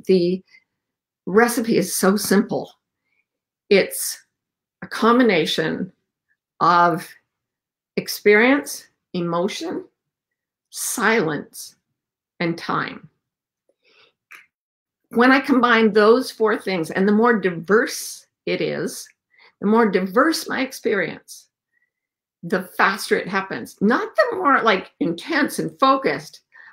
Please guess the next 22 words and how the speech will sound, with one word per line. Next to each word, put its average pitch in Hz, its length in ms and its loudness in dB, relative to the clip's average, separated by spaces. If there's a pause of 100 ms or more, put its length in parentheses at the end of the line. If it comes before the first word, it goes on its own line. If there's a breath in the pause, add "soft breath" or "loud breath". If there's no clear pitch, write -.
Like, 220 200 2
all 220 120 4
that 240 140 2
time 269 180 0
at - 80 -4
Harvard 269 320 0
was 196 140 0
very, 233 320 2
very 190 400 2
monotonous, 175 1040 -2
but - 220 -6
traveling, 202 920 -4 (480 soft breath)
being 254 220 6
with 233 100 4
a - 60 0
lot 214 260 6
of 208 80 -2
different 226 300 -2
people 269 300 -4
was 180 180 -4
very 180 340 2
diverse. 180 880 -2